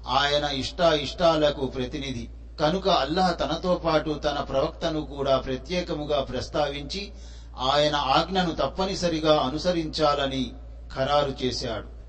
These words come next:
ప్రవక్త విధేయత వాస్తవానికి అల్లాహ్ విధేయతనని చెప్పాడు. ఎవరు ప్రవక్తకు విధేయులయ్యారో,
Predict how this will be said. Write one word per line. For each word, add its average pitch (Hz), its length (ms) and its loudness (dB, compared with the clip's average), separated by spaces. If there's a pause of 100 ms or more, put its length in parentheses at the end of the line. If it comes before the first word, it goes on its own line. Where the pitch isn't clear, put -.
(140)
ప్రవక్త 143 420 2
విధేయత 147 640 4
వాస్తవానికి 147 960 4
అల్లాహ్ 147 440 0
విధేయతనని 135 920 0 (440)
చెప్పాడు. 123 440 -2 (460)
ఎవరు 156 340 6
ప్రవక్తకు 180 800 -2
విధేయులయ్యారో, 151 1040 2